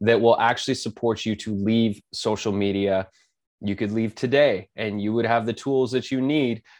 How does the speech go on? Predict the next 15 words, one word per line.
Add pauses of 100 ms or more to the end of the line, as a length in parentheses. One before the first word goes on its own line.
to
actually (280)
grow
your
business.
And
I
have
managed
to
do
that
year
after
year